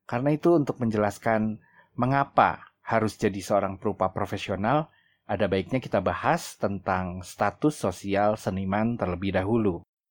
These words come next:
Nah, sekarang bayangkan kalau Anda adalah seorang seniman yang mau bikin karya. Tema yang Anda garap untuk jadi karya itu kan sebenarnya bebas ya, bisa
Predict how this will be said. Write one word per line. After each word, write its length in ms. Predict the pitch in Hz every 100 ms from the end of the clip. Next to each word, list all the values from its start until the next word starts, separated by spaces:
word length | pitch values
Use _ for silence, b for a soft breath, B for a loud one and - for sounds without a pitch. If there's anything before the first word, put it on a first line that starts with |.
| _ _ _ _ _ _ _ _ _ 104
Nah, 160 | 92
sekarang 480 | - 104 120 127 127 _ -
bayangkan 560 | 101 101 95 113 131
kalau 320 | 131 107 104
Anda 560 | - 104 98 95 117 117
adalah 240 | 101 98
seorang 320 | 92 101 101 98
seniman 560 | 104 98 104 127 151 -
yang 240 | 110 101
mau 160 | 98 101 123
bikin 320 | 104 107 92
karya. 480 | 104 107 113 85 - _ _ _ _ _ _ _ _ _ _ _ -
Tema 400 | 143 147 147 160
yang 240 | 156 123
Anda 320 | 120 117 107
garap 540 | 92 123 135 117 90 - _
untuk 260 | 120 117 113 -
jadi 180 | 110
karya 360 | 113 120 113 120
itu 140 | 120 147
kan 180 | 165 160
sebenarnya 460 | - 107 107 120
bebas 400 | 131 101 107 -
ya, 160 | 95 - - _ _
bisa 260 | 110 -